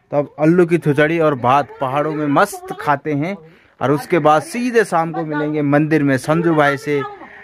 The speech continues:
विदाई लेंगे और एक प्यारा सा गीत भी सुनेंगे। तो चलिए, बने रहेगा, अब सीधे मिलेंगे आपको मंदिर में खाना वाना खाने के बाद। देखिए, शाम का माहौल, बिल्कुल सूर्यास्त हो रहा है सामने ही बिल्कुल।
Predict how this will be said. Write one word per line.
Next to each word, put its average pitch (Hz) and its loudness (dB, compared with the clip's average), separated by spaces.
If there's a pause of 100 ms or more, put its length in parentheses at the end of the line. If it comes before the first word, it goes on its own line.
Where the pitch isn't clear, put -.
(240)
विदाई 143 2
लेंगे 151 0
और 147 2
एक 147 2
प्यारा 147 4
सा 156 -4
गीत 135 -2
भी 131 -2
सुनेंगे। 117 -4
तो 117 -10
चलिए, 156 0
बने 151 2
रहेगा, 139 2 (280)
अब 127 -2
सीधे 160 0
मिलेंगे 127 4
आपको 175 4 (340)
मंदिर 135 0
में 123 -2
खाना 120 -4
वाना 117 -4
खाने 113 -6
के 107 -8
बाद। 104 -8
देखिए, 120 4
शाम 135 2
का 127 2
माहौल, 120 2
बिल्कुल 151 -4
सूर्यास्त 135 2
हो 113 2
रहा 110 2
है 127 -4 (320)
सामने 139 4
ही 131 4
बिल्कुल। 123 2